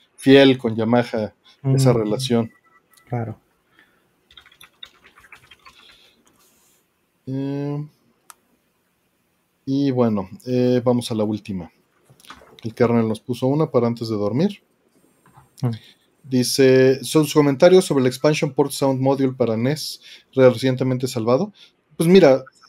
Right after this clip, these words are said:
Speaker 1: no puedo comentar mucho porque no lo he probado.
Speaker 2: Mm.
Speaker 1: Falta que algo tenga soporte.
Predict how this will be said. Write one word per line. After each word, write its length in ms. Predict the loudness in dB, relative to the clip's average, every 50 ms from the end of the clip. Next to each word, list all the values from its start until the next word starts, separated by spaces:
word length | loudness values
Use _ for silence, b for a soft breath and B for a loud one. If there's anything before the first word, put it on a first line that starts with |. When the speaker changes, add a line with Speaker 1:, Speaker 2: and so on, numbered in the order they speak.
| _ _
Speaker 1:
no 240 | -4 0 0 0 2
puedo 240 | 4 4 4 4 4
comentar 420 | 2 -2 -2 -2 2 2 2 2
mucho 280 | 2 0 -2 -2 -4 -2
porque 260 | -4 -8 -6 -4 -2
no 120 | 0 2
lo 80 | 0 0
he 40 | 0
probado. 460 | 0 0 2 2 2 2 0 -4 -6 _ _ _ _ _ _ _ _ _ _ _ _ _ -20 -20 -8 -2
Speaker 2:
Mm. 40 | -2
Speaker 1:
Falta 240 | 0 2 2 0
que 100 | 2 4
algo 200 | 2 2 2 0
tenga 280 | -2 -2 -4 -2 -2 -4
soporte. 640 | -6 -8 -14 _ 0 0 0 2 -4 -8 -8 -8